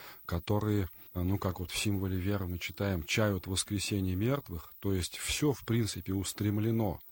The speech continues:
Или лучше сказать, не то, что устремлено, а всё должно работать в жизни на то, чтобы всё-таки сподобиться этого воскресения мертвых и войти в вечную блаженную жизнь.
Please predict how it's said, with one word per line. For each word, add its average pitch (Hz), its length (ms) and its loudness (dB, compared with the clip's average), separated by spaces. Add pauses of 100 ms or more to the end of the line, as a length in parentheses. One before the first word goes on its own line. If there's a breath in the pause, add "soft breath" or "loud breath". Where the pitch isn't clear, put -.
Или 107 160 2
лучше 110 300 0
сказать, - 280 -2
не 110 80 2
то, 143 180 0
что - 220 -4
устремлено, 107 800 0
а 90 140 0
всё - 420 0
должно 110 520 2
работать 110 460 2
в 90 100 -2
жизни 104 300 2
на 98 180 2
то, 110 180 0
чтобы 98 320 -4
всё-таки - 400 -2
сподобиться 107 680 0
этого 87 340 -2
воскресения 90 640 0
мертвых 92 460 -2 (440 loud breath)
и 98 100 0
войти 101 320 2
в 98 40 2
вечную 107 380 2
блаженную 107 640 0
жизнь. 85 300 -4